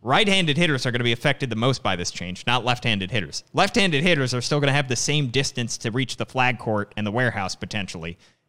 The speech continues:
It'll help. It'll potentially hurt Adley Rutschman on the, if he's batting from the right side of the plate, but left-handed hitters are going to still have all the advantages of the hitter-friendly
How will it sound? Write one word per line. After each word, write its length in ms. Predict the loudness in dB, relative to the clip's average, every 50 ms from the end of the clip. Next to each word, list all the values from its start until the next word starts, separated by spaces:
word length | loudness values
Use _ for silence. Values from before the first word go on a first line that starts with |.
| _ _ _
It'll 200 | -2 0 0 2
help. 240 | 4 2 2 4 2
It'll 240 | 0 0 0 -4 -6 -12 _ _ _
potentially 460 | -8 -2 -2 -2 -2 -2 -2 -2 0
hurt 200 | 2 0 0 0
Adley 300 | 0 0 0 2 2 2
Rutschman 420 | 2 2 0 0 0 0 0 0 -2 -4 _
on 100 | -4 0
the, 240 | 0 2 2 0 -2 -6 _ -20 _ _ _
if 120 | -12 -8 -6
he's 140 | -6 -6 -2
batting 320 | 0 0 2 2 0 0
from 140 | -2 -2 -2
the 80 | 2
right 180 | 2 2 2 2
side 220 | 2 2 2 4
of 40 | 2
the 60 | 0
plate, 320 | -4 0 2 4 4 4 2 -4 -16 -20 -20 -20 -20 _ _
but 200 | -2 -2 -2 -4 -10 _ _ _ _ _ _ _ _ _ _ _ -6
left-handed 600 | -2 -2 -2 -2 0 0 2 2 2 0 0 2
hitters 440 | 2 2 4 4 2 0 -2 -4 -2 0
are 120 | 0 0
going 340 | 4 6 6 6 6 6 4
to 160 | 2 0 -2
still 380 | 0 -2 2 4 6 6 6 6
have 600 | 4 2 2 2 4 4 4 2 0 -2 -4 -14 _ _ _ _ _ _ _ _
all 360 | 2 6 8 8 10 10 8 8
the 200 | 6 6 6 6
advantages 920 | 4 4 2 2 2 4 2 2 0 2 2 2 2 2 2 0 -2 -6 -6 _ _
of 400 | 0 2 4 4 4 4 2 2 0
the 100 | 0 0
hitter-friendly 1040 | 2 2 2 2 2 2 2 2 2 2 2 2 2 2 4 4 2 2 -2 -6